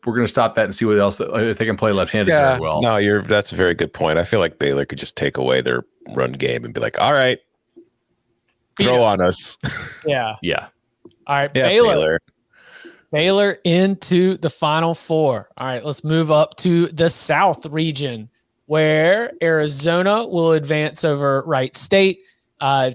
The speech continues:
Speaker 3: T C U over Seton Hall, and our first real interesting one, Houston, U A B.
Speaker 2: Houston.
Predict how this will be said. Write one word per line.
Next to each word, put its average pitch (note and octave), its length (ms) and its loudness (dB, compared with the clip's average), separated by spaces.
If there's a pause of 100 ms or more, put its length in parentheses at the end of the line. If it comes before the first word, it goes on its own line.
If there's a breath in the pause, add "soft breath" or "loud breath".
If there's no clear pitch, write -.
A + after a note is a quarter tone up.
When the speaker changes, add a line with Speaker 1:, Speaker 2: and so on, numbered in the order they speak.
Speaker 3:
T G3 160 0
C F#3 240 -2
U F3+ 580 0
over C#3+ 240 0
Seton E3 340 -4
Hall, F3 480 2 (220 soft breath)
and D3+ 100 -4
our C#3+ 120 0
first - 520 0
real E3 160 2
interesting G3 440 0
one, E3+ 260 2
Houston, A3+ 500 2
U B3+ 200 4
A C#4 140 6
B. C#4+ 600 2 (520)
Speaker 2:
Houston. - 500 -8